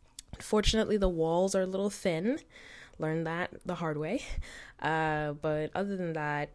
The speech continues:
the neighborhood is great. And, um, I usually use my apartment,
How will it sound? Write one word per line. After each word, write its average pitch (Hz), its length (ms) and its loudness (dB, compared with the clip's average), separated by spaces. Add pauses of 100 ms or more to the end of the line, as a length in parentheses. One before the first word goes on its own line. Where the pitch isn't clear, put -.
(120)
the 160 60 -6
neighborhood 151 560 -2
is 139 100 -4
great. 143 640 -2 (440)
And, 143 800 -4 (280)
um, 127 520 -8
I - 40 -6
usually 247 400 2
use 170 840 2 (300)
my 143 560 0
apartment, 143 640 -2